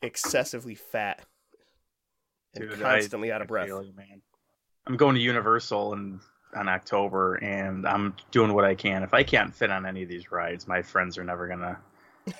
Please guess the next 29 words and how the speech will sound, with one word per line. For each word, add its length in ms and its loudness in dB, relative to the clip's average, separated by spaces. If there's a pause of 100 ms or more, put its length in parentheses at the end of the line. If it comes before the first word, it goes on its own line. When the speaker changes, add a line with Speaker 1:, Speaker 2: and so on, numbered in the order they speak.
(140)
Speaker 2:
let 140 2
it 100 -4
go. 240 10
Speaker 1:
<laughs> 60 4 (480)
Speaker 2:
It 120 4
happened 260 4
in 100 -2
Minnesota 540 -2
in, 80 -6
like, 180 -10
twenty 440 -10
fourteen 760 -8 (640)
or 60 -8
twenty 320 -2
thirteen. 580 -6 (440)
I 100 6
couldn't 260 6
fit 220 2
on 160 2
one 120 -2
of 60 -4
the 80 -2
rides, 580 4
and 180 -10
they 80 2
were 120 4
laughing 520 2
at 200 -12
me 240 -16